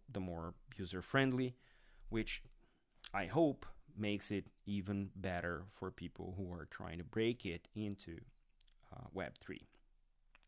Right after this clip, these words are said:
So very interesting. There are a few pe-, uh, few projects already, uh, lined up in the Orbit,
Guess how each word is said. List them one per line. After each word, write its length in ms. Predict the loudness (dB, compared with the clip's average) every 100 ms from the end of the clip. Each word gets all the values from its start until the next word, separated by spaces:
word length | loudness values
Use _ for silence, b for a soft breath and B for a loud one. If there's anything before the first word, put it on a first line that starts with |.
| -14 -2
So 140 | 4
very 200 | 6 6
interesting. 360 | 6 0 0 4
There 140 | 6
are 40 |
a 40 | 6
few 240 | 6 4
pe-, 180 | 4 2 6
uh, 180 | 6
few 220 | 6 0 2
projects 520 | 4 4 2 -2 -10 B B B B B
already, 560 | 6 8 8 8 4 2
uh, 200 | 0 0
lined 340 | 4 6 6 6
up 220 | 6 4
in 120 | 0
the 120 | 2
Orbit, 580 | 6 8 10 6 6